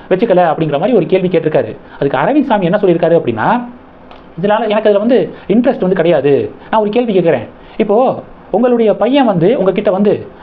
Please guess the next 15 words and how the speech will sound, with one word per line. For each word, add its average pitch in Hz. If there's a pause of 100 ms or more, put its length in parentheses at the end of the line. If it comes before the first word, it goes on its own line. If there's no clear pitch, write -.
"அப்பா, 202
நான் 196
வந்து 214
அரவிந்த் 269
சாமி 202 (180)
ரசிகர் 262
மன்றத்துல 196
சேர 190
போறேன், 143 (380)
அந்த 165
ரசிகர் 240
மன்றத்துக்கு 190
தலைவராக 190
போறேன்" 175
அப்படின்னு 160